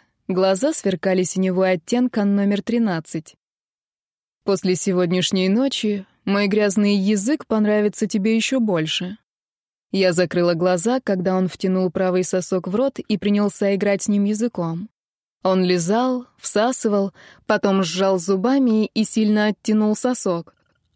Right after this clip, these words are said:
а потом, наигравшись с правым, перешел к левому. Я тихо застонала и с трудом открыла глаза, чтобы увидеть выражение его лица.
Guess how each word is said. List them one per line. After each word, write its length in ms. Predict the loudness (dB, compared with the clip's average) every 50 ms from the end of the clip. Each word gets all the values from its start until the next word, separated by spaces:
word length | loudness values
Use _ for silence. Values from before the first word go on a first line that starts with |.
| _ -2
а 120 | -2 0
потом, 420 | 0 0 0 0 0 0 2 2
наигравшись 640 | 2 2 2 2 2 2 0 0 0 -2 -2 -2 -4 -6
с 40 |
правым, 480 | -6 -2 -2 0 0 0 0 0 0 0
перешел 480 | 0 0 0 0 0 0 0 -2 -2 -2
к 80 | -2
левому. 520 | -2 -2 0 0 -2 -2 -4 -4 -6 -8 -12 _ _ _ _ _ _ _ _ _ _ _ -2
Я 160 | 0 0 2 2
тихо 240 | 0 0 0 0
застонала 720 | 0 0 0 -2 0 0 0 2 2 2 2 2 2 2 0
и 60 | 0
с 80 | -2 -2
трудом 360 | -2 -2 -2 0 0 0 0
открыла 380 | -2 -2 -2 -2 0 0 0
глаза, 460 | 2 2 0 0 0 0 0 0 0 -2
чтобы 320 | -2 -2 -2 -2 0 0
увидеть 340 | 0 0 0 0 -2 -2 -2
выражение 640 | -2 0 0 0 0 0 0 0 0 0 0 0 0
его 220 | -2 -2 -2 -2
лица. 500 | -2 -2 -4 -4 -6 -6 -6 -6 -8